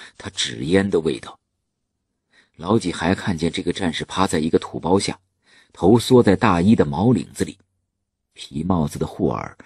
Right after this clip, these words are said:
把脸包得很严实。这样大概又过了半个小时，这个战士率先放弃了。他站起来往左边走了一截，再往右边走了一阵，不久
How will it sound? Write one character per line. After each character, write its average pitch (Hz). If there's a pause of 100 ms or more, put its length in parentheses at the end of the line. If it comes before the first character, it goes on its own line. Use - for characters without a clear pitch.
(220)
把 65
脸 65
包 78
得 73
很 -
严 64
实。 - (1700)
这 120
样 101
大 104
概 113
又 120
过 80
了 71
半 71
个 69
小 -
时， - (1080)
这 113
个 101
战 101
士 -
率 92
先 95
放 80
弃 -
了。 - (760)
他 87
站 85
起 -
来 62 (220)
往 92
左 65
边 101
走 64
了 71
一 73
截， - (600)
再 156
往 87
右 151
边 73
走 65
了 60
一 60
阵， - (1080)
不 -
久 -